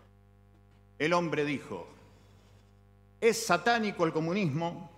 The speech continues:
es satánico el socialismo, es satánica la participación política y es satánico, además, el sufragio popular". Y dijo, además,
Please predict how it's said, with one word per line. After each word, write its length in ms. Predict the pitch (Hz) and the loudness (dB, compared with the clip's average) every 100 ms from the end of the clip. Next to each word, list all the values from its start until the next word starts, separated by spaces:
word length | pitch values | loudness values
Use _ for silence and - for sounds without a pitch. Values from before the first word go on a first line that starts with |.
| - - - - - - | -20 -20 -20 -20 -14 -4
es 180 | 202 - | -4 0
satánico 640 | 170 - 226 220 180 156 | -2 2 0 0 0 -2
el 60 | |
socialismo, 920 | 143 196 165 160 170 120 147 143 - - - - - | -2 -2 -2 -2 -2 -2 -4 -6 -14 -20 -20 -20 -2
es 160 | 277 269 | 2 2
satánica 560 | 214 208 285 254 185 170 | 2 4 4 4 2 4
la 120 | 156 | 4
participación 680 | 156 160 160 156 160 254 214 | 2 -2 -4 -2 0 0 0
política 680 | 185 240 - 208 196 180 - 170 | 0 -2 -4 -2 0 0 -6 -4
y 80 | 277 | -2
es 100 | 269 | 0
satánico, 1000 | - 190 190 269 247 226 - 208 196 - | 2 2 4 2 2 0 -2 -4 -4 -4
además, 680 | 151 160 208 247 240 - - - - | -2 0 2 2 0 -6 -16 -20 -4
el 160 | 160 160 | -2 0
sufragio 600 | 185 170 240 202 190 160 | 0 0 2 2 0 0
popular". 440 | 139 123 101 78 - - - - - - - - - - - - - - - - - - - - | 0 -2 -4 -6 -14 -20 -20 -20 -20 -20 -20 -20 -20 -20 -20 -20 -20 -20 -20 -20 -20 -20 -20 -12
Y 100 | 165 | -6
dijo, 320 | 208 233 - 175 | -2 -2 0 0
además, 580 | 180 196 190 175 - | 2 2 0 -2 -14